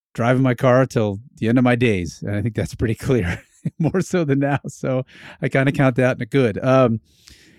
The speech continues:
but let's switch back to A T Vs and snowmobiles 'cause they played such a key role. And Matt, you brought this up,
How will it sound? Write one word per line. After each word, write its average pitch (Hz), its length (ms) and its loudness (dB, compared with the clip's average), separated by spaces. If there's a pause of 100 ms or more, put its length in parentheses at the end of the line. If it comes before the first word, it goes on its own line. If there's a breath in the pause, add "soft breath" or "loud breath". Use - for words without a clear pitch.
(160 soft breath)
but 143 180 2
let's 160 180 2
switch 190 220 0
back 151 200 2
to 135 140 2
A 143 120 0
T 143 180 -6
Vs 143 300 0
and 120 100 -2
snowmobiles 139 600 2
'cause 120 160 -4
they 143 160 0
played 135 340 -2
such - 280 -8
a 131 60 -4
key 127 260 -6
role. 127 360 2
And 110 240 -2
Matt, 123 260 -2
you 120 120 -4
brought 117 260 -2
this 107 240 -6
up, 110 180 -2